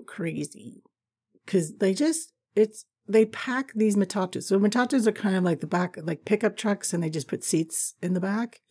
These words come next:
So, like, in normal, I guess, Western countries, <laughs> like, there'd probably be about ten people that fit back there comfortably. In Africa, thirty <laughs> people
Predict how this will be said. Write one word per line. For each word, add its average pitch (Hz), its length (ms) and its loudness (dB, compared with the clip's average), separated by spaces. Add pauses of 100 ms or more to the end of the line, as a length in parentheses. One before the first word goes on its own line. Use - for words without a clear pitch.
So, 196 380 4
like, 185 340 2
in 226 320 6
normal, 180 600 2 (280)
I 175 80 -10
guess, 170 260 -12
Western 160 340 -8
countries, - 840 -6
<laughs> - 60 -16
like, 214 160 2
there'd 220 140 4
probably 233 280 4
be 208 200 4
about 170 600 2 (160)
ten 165 340 0
people 117 520 -8
that 120 180 -8
fit - 200 -12
back - 220 -10
there - 140 -10
comfortably. - 600 -18 (300)
In - 160 -6
Africa, 254 720 -2 (460)
thirty 143 520 -2 (180)
<laughs> - 380 2
people - 380 2